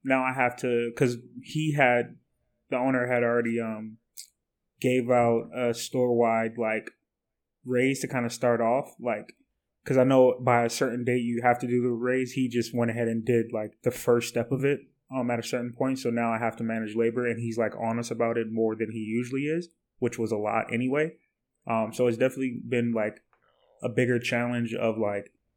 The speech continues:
trying to manage your labor, 'cause now everyone across the board is,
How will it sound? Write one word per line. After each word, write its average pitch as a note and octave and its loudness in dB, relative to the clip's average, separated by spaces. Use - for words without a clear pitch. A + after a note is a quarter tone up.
trying A#2+ 0
to A2+ 0
manage A2+ -2
your A2+ 0
labor, A2+ 0
'cause A2 -4
now A2+ 0
everyone A2+ 0
across A2 -4
the A2+ -8
board A2+ 2
is, A#2+ -2